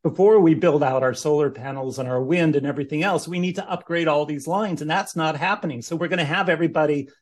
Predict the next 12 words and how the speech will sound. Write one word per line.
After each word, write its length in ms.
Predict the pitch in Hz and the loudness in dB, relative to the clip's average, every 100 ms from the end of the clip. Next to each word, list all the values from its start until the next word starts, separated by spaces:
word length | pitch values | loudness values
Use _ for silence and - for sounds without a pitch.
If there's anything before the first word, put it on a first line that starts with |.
| _ | _
you 120 | 160 156 | -4 -2
know, 100 | 147 | 0
with 120 | 147 | 0
their 120 | 165 | -2
home 240 | 147 175 | 0 -2
system 580 | 156 208 208 - 135 131 _ _ - | -2 -2 -2 -6 -10 -12 _ _ -4
with 140 | 170 | 0
nowhere 400 | 175 202 196 180 | 2 4 6 4
to 80 | 151 | 2
put 260 | - 180 | -2 -2
that 160 | 156 156 | 0 0
electricity, 880 | 151 151 - 185 196 160 135 127 | 0 -2 -4 -4 -4 -4 -8 -10